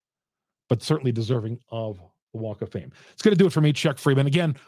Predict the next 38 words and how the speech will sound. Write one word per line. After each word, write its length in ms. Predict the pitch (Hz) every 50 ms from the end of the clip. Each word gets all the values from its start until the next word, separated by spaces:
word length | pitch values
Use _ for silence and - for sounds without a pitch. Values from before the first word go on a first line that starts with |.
| _
follow 300 | - - 185 202 202 190
us 120 | 196 - -
along 380 | 180 170 165 165 165 151 131 - _ _ _ _ _ _ _ _ _ _ - - _ _ -
Google, 340 | 117 127 170 156 175 175 147
Spotify, 640 | 131 - - - 175 170 170 147 - 151 147 147 151 - -
Apple, 380 | 165 165 147 - 156 147 - - - _ _ _ _ _ _ _
all 260 | 196 196 190 190 208
the 100 | 175 170
major 360 | 156 156 165 185 185 151 170
downloads. 480 | 160 156 156 160 160 151 135 107 101 -
We're 60 | 143
the 100 | 147 147
number 200 | 147 175 208 240
one 140 | 240 240 208
Brewers 280 | 151 190 214 208 180 -
podcast 520 | - - 196 185 - - 185 180 143 -
on 80 | 160 151
the 100 | 151 151
internet 280 | 165 156 165 170 139 - - _ _ _ _ _ _ _ _ _ - - 123
because 220 | 135 131 143 135
of 80 | 127 139
you 120 | 180 180
Brewer 300 | 131 175 190 185 165 131
fans 300 | - 160 156 147 139 117
out 160 | 135 131 127
there, 160 | - 131 127 127 - - - _
you 80 | - 143
great 300 | 117 - 170 170 156 -
Brewer 220 | - 160 160 151
fans 340 | 139 - 143 143 139 131 107
out 180 | 139 131 127 -
there. 220 | - 127 123 120 - - - - _ - -
Please 260 | - 220 208 151 -
subscribe 540 | - - 196 165 - - - 196 196 214 196
to 60 | 214
our 80 | 196
YouTube 360 | 175 175 175 - - - 123 -
page. 380 | 131 123 - 82 - - -